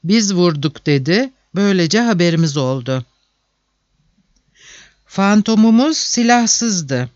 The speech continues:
Suriye niye vurduğunu izah etti.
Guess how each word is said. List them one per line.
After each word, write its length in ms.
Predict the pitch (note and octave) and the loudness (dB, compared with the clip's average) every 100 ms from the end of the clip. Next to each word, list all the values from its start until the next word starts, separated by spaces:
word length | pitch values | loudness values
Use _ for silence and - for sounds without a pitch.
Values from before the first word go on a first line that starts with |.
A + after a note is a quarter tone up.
| _ _ _ - - | _ _ _ -20 -16
Suriye 640 | - A#3 C#4+ A#3+ G3+ B3 | -4 0 0 0 0 2
niye 220 | A#3 B3+ | 2 2
vurduğunu 600 | A#3 E3+ D#3 D#3 E3+ F#3 | 0 0 -2 -2 2 2
izah 520 | B3+ A3 F#3+ F#3+ F3+ D#3+ | 2 0 0 0 0 0
etti. 520 | B2+ - - F#3 | -4 -6 -2 -2